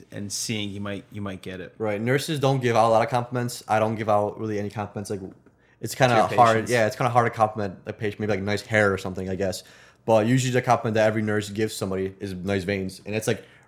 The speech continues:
Speaker 2: right away, like, "Ooh, you got some nice veins." Like, when they come from E R, like, "Ooh, you got some nice veins." And sometimes, you know, we just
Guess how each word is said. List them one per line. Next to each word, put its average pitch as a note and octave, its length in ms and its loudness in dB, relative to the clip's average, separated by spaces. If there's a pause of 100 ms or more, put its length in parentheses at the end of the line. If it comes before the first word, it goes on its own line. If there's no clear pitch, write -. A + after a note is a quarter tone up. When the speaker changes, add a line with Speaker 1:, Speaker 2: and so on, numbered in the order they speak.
Speaker 2:
right G#2 180 2
away, G#2+ 180 2
like, G#2 160 -2
"Ooh, F3 220 6
you C#3 80 4
got E3+ 160 4
some D#3 100 -4
nice D3 180 2
veins." C#3+ 300 0
Like, B2 60 0
when A#2+ 60 -2
they B2 80 0
come B2+ 120 0
from A2+ 160 -10
E A2+ 80 -2
R, A#2+ 140 2
like, A2+ 160 -2
"Ooh, E3+ 80 2
you E3 60 0
got D3 120 0
some C3 100 -6
nice C#3 140 0
veins." B2 360 0 (280)
And A2 80 -4
sometimes, D3+ 540 2
you C3 100 0
know, C3+ 140 4
we B2 140 2
just A#2+ 240 2